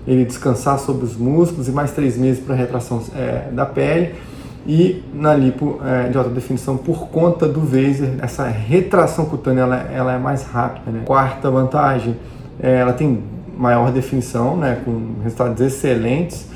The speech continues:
né? Isso é, sem dúvida, pra mim, o maior diferencial da lipo de alta definição, né? Principalmente em regiões abdômen inferior e superior,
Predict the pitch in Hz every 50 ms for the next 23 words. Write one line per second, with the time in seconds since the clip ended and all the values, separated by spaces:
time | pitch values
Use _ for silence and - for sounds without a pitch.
0 | - - - - - - - - 120 117 107 - - 131 - - - - 190 208
1 | 190 151 120 120 151 170 185 180 170 156 156 - 147 131 127 131 139 135 135 139
2 | 139 127 131 147 165 175 - - - 156 143 - - 139 135 127 123 120 123 120
3 | - 123 135 131 131 - 127 131 131 - - 143 143 127 - - 127 131 135 131
4 | 131 131 123 117 - 131 - - - 131 135 139 135 - 131 131 135 127 120 123
5 | 127 127 127 120 - - 127 120 113 117 113 113 131 143 170 190 185 170 147 131
6 | 117 - 143 131 123 123 131 135 131 123 - - - 131 120 120 120 135 156 175
7 | 175 170